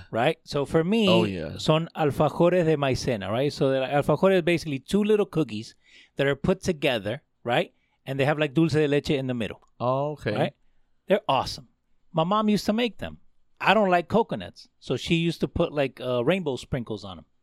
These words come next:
Speaker 2: Oh, 'cause normally it,
Speaker 1: Yeah,
Speaker 2: it
Speaker 1: it
Speaker 2: goes
Speaker 1: comes with coconut,
Speaker 2: Okay,
Speaker 1: right?
Speaker 2: on the top.
Speaker 1: Yeah. So I never liked them like that.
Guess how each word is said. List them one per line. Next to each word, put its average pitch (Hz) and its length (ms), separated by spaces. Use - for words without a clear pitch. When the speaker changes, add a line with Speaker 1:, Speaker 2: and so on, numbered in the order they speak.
Speaker 2:
Oh, 127 160
'cause 127 340
normally 139 680
it, 120 240
Speaker 1:
Yeah, 214 120
Speaker 2:
it 180 60
Speaker 1:
it 151 40
Speaker 2:
goes 135 100
Speaker 1:
comes 185 180
with 180 120
coconut, 135 420
Speaker 2:
Okay, 120 200
Speaker 1:
right? 165 320
Speaker 2:
on 113 140
the 110 80
top. 92 320
Speaker 1:
Yeah. 143 260
So 170 400
I 151 80
never 151 200
liked 185 200
them 110 100
like 90 160
that. 82 140